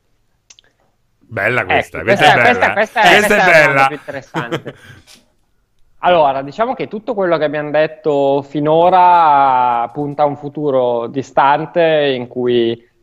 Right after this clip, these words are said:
Speaker 2: eh, non saranno necessariamente le console al centro del mondo dei videogiochi. Il ray tracing comunque è una tecnologia molto specifica che ha bisogno di determinate caratteristiche. Ora vedremo se avrà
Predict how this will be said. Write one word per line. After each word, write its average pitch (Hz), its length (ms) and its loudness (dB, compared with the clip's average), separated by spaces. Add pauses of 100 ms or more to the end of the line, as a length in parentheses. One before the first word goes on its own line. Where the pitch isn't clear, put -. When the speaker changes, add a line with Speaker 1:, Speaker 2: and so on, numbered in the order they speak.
Speaker 2:
eh, - 240 -2
non 127 220 -4
saranno 139 420 2
necessariamente 127 680 -4
le 113 100 -2
console 117 380 -2
al 110 160 0
centro 117 400 -2
del 110 100 0
mondo 110 260 -4
dei 107 100 0
videogiochi. 104 580 -2 (400)
Il 147 140 0
ray 190 160 2
tracing 175 420 -2
comunque 156 440 -2
è 147 440 0
una 127 180 -12
tecnologia 139 480 -2
molto 147 540 0
specifica 139 1120 -6
che - 80 -10
ha 131 60 0
bisogno 139 320 -6
di 131 120 -2
determinate 127 600 -4
caratteristiche. 127 720 -4
Ora 120 220 2
vedremo 131 440 0
se 123 120 -6
avrà 113 920 0